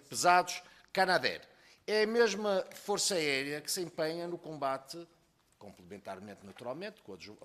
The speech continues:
dirigida pela, pelos órgãos de investigação criminal, mas que lá está a ajudar no combate ao tráfico de pessoas, no combate à criminalidade. Quando nós somos surpreendidos com notícias de toneladas de droga apre-, apreendidas em alto mar,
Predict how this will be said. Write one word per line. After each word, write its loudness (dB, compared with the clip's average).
dirigida -12
pela, -20
pelos -18
órgãos -12
de -20
investigação -20
criminal, -6
mas -12
que -14
lá 0
está -2
a -2
ajudar -2
no -12
combate -6
ao -10
tráfico -12
de -20
pessoas, -8
no -8
combate -4
à -4
criminalidade. -2
Quando -6
nós -2
somos -6
surpreendidos -10
com -12
notícias -12
de -20
toneladas -4
de -14
droga -4
apre-, -14
apreendidas -12
em -12
alto -10
mar, -6